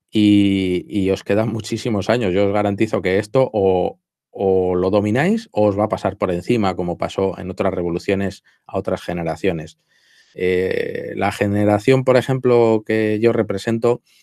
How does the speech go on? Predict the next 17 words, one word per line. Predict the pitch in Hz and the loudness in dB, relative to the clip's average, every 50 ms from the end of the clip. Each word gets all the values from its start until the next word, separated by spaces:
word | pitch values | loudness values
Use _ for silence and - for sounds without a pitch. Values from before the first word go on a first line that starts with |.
| _ _ _ _ | _ _ _ _
pues | _ 98 95 98 | _ -6 -4 -2
vivió | 101 95 95 101 107 113 113 - | -2 0 2 4 4 4 4 2
todo | 110 104 104 104 | 0 0 0 0
aquello | 98 98 - 104 101 104 104 | 0 -2 -2 -2 -2 -2 -2
que | 101 101 101 | -2 -4 -4
es | 101 | -4
la | 101 95 | -4 -4
digitalización | 92 92 - - 90 - 87 85 85 - - 82 - - - - - _ _ _ _ | -4 -6 -8 -10 -8 -6 -6 -6 -6 -8 -10 -12 -10 -8 -8 -8 -8 _ _ _ _
a | _ - 113 | _ -6 -4
nivel | 107 104 104 117 123 117 - _ _ | 0 2 2 2 2 0 -4 _ _
informático. | - 117 107 - 98 95 107 135 135 - 92 - 73 - - _ _ _ _ - - _ | -4 -4 -2 0 0 2 2 2 2 0 -2 -2 -4 -4 -6 _ _ _ _ -20 -20 _
Si | _ - - - 110 | _ -6 0 0 2
nosotros | 107 104 104 123 - 139 139 131 | 2 2 0 0 2 2 2 2
no | 135 127 | 2 4
hubiésemos | 117 117 110 104 - 104 101 95 - | 4 4 2 2 0 -2 -4 -4 -6
estudiado | 98 - - - 82 92 98 98 104 95 92 | -8 -10 -10 -8 -4 -2 0 0 2 0 0
informática | 87 82 - - - - 101 98 - 82 - 80 76 78 | -2 -4 -8 -10 -6 -4 -4 -4 -4 -4 -4 -4 -4 -4